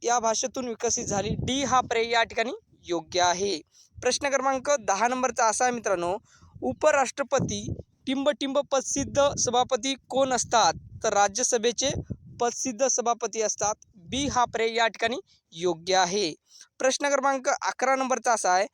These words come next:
जयनगर साम्राज्याची स्थापना कोणी केली?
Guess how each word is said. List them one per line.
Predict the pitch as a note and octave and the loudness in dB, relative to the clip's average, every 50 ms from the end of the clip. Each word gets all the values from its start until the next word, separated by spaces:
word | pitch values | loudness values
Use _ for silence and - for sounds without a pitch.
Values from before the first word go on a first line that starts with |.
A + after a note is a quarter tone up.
| _ _ _ _ _ - E3+ | _ _ _ _ _ -18 -10
जयनगर | D#3+ F#3+ A#3+ C4 C#4 C#4 C#4 C4 A3+ G#3+ F#3+ G#3 B3 - _ _ _ _ _ _ _ _ - _ _ _ _ - - - - - G3 | 0 2 4 4 4 4 2 2 4 4 4 4 2 -2 _ _ _ _ _ _ _ _ -20 _ _ _ _ -20 -20 -20 -14 -8 -2
साम्राज्याची | - A3 G#3+ A3 A3+ B3 C4+ B3+ A3 C4+ A3+ - C#4 | 2 4 4 4 4 2 2 2 2 0 -2 0 -2
स्थापना | - - C4 A3+ A3 C4 C4 C4 | 0 2 2 2 2 2 0 0
कोणी | - - C4+ C#4 C4+ C#4 B3 - | 0 2 0 2 2 0 0 0
केली? | B3 A3 F#3 F3 E3 | 0 0 0 0 -4